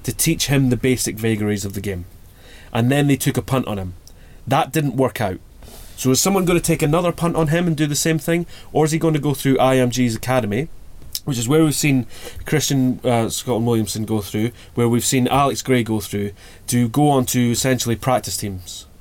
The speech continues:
for a couple of years? Is that the avenue we're going to? The other part is,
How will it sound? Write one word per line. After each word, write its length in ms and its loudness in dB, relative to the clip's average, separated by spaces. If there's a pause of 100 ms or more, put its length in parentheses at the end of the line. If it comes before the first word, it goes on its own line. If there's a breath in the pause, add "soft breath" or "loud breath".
for 80 -8
a 60 -4
couple 240 -8
of 60 -6
years? 360 -8 (380)
Is 160 0
that 200 2
the 80 2
avenue 260 2
we're 60 -2
going 140 -6
to? 140 -8 (480 loud breath)
The 120 0
other 200 2
part 300 -2
is, 300 -10